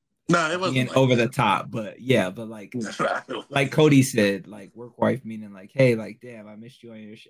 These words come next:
Speaker 2: on our shift today. Like, you weren't there," or like, might bring you, like, lunch or something, something type shit. Like,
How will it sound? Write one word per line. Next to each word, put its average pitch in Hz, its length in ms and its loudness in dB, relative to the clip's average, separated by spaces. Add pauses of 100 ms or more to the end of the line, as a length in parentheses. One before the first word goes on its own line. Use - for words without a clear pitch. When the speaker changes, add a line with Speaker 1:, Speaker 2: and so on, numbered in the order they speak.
Speaker 2:
on 110 160 -18
our 110 120 -18
shift 123 320 -20
today. 90 400 -18
Like, 82 220 -20 (100)
you 107 160 -20
weren't 107 240 -18
there," 101 220 -12
or 85 200 -14
like, 80 280 -20 (500)
might 101 220 -16
bring 107 180 -12
you, 107 160 -8
like, 98 240 -16
lunch 104 300 -16
or 123 60 -12
something, 107 320 -18 (220)
something 139 380 -18
type 139 180 -14
shit. 143 320 -14
Like, 101 340 -14